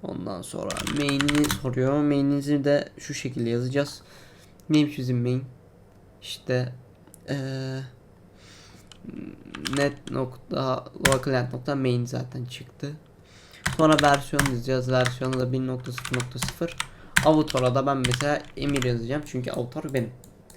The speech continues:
Bu şekilde yaptıktan sonra bunu bir de render alması var. Bunu da render almak için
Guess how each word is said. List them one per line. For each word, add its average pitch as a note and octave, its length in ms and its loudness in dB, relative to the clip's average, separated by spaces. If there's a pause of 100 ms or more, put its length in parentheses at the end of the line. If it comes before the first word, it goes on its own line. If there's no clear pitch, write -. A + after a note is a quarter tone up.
(1000)
Bu F#3+ 60 0
şekilde E3 380 2
yaptıktan D#3+ 580 2
sonra C3+ 440 0
bunu D3 160 -2
bir C#3+ 80 -4
de D#3 120 0
render D3 300 2
alması D3 640 -2
var. D3+ 180 0
Bunu D#3 160 -2
da D#3+ 100 2
render D#3+ 280 2
almak D#3 300 -2
için D3+ 240 -10